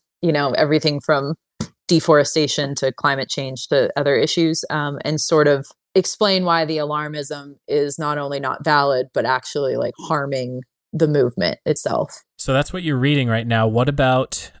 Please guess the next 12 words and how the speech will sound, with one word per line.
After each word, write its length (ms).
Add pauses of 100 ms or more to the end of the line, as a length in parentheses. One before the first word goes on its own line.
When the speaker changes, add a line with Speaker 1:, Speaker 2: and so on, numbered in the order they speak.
(140)
Speaker 2:
what 100
are 40
you 80
currently 340
listening 560
to? 260
Let's 180
start 180
with 120
music. 400
So 120
what, 220